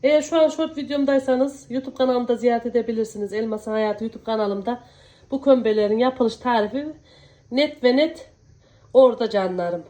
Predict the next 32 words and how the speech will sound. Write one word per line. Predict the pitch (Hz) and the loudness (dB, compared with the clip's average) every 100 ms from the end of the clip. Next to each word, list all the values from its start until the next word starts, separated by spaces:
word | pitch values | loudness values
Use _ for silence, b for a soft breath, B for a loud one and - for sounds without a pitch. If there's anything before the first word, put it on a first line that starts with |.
| _ _ _ b b b b | _ _ _ b b b b
En | 247 285 | 0 2
ince | 262 254 262 | 0 0 2
ayrıntısına | 247 226 214 - 214 185 | 2 0 -4 -8 -6 -4
kadar. | 185 180 165 | -6 -10 -12
Hemen | - 302 269 | -4 0 0
şöyle | 262 285 247 | 0 0 0
kısaca | 262 285 247 214 | -2 -2 0 0
bir | |
özet | 214 254 262 | 0 0 -2
geçeyim. | 262 262 262 262 | -2 -2 2 2
Sizlere | 254 254 233 254 247 | 0 -6 0 2 2
de | 247 | -2
nasıl | 247 254 | -6 -4
yapıldığını | 233 240 214 220 214 | -4 -4 -6 -4 -4
söyleyeyim | - 240 233 226 214 | -2 -2 0 0 -2
canlarım. | 208 208 202 214 240 - b b b | -4 -4 -4 -4 -8 -18 b b b
Tavuk | - 302 302 | 0 0 2
göğsü | 262 226 220 | 4 4 4
aldık | 202 185 185 | 0 0 -6
geldik | - 190 185 - | -2 -2 -2 -6
komşularla. | 214 196 190 202 185 202 262 | -4 -4 -6 -4 -2 -2 2
Orada | 247 247 254 | 2 2 -2
biraz | 254 240 - | 0 -2 0
kıymasını | 240 247 233 254 | -2 -2 -2 -4
çektirdik. | 254 247 - 226 247 247 - b b b | -4 -6 -4 -4 -4 -6 -20 b b b
Hazır | 269 262 247 | 0 4 2
dedim, | 202 233 | 2 2
elimin | 247 226 | 2 2
altında | 220 208 208 196 | 0 -2 -4 0
kıyma | 233 233 214 | 0 0 0
var | 247 254 | 0 0
kana. | 254 247 262 | 0 -2 -2